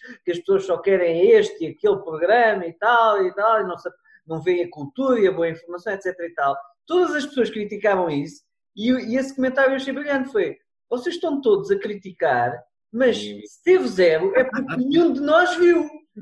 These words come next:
Speaker 2: Isso é curioso. Atualmente, aliás, não é atualmente, desde sempre, as pessoas não têm muito literacia da informação.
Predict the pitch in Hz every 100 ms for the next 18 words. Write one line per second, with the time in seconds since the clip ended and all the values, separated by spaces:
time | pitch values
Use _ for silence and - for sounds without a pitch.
0 | - 247 - - 147 190 180 143 107 95
1 | - _ _ 143 - 165 131 110 104 104
2 | 95 - 123 71 - _ _ _ _ 90
3 | 117 120 113 104 101 - - 95 - 90
4 | 80 _ - - 156 147 143 143 131 143
5 | 139 135 135 135 135 131 131 123 120 117
6 | 113 107 - 85